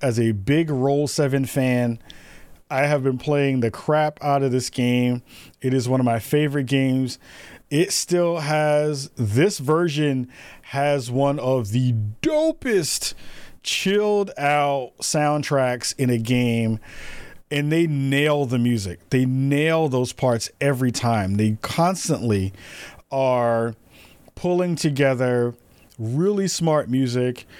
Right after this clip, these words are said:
beautiful visuals now that they've moved from a very two D sprite-based game to a very much three D game, and it feels good. It's like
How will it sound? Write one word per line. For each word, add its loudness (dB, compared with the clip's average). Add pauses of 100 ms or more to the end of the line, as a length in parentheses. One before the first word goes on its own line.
(400)
beautiful 0 (340)
visuals 0
now 2
that -4
they've 0
moved 2
from 0
a 2
very 2
two 0
D 0
sprite-based 0
game 2
to 0
a 2
very 0
much -2 (320)
three 0
D 0
game, 0 (920)
and 0
it 0
feels 0 (320)
good. 0
It's 0
like 0